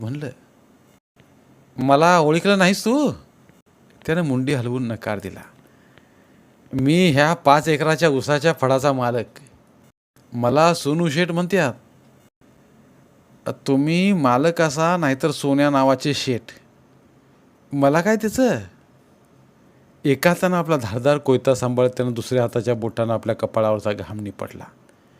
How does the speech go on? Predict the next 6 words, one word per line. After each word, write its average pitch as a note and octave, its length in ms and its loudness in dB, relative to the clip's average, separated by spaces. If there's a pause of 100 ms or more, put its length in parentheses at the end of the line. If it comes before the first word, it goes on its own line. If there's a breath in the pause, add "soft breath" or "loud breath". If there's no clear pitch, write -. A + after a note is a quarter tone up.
(800 soft breath)
तेजाच्या B2+ 420 2
कंबरला B2 380 0
गुडघ्यापर्यंत B2 920 0 (360)
आकूड B2+ 340 -2
धोतर G#2+ 320 -8
होतं. G2+ 300 -14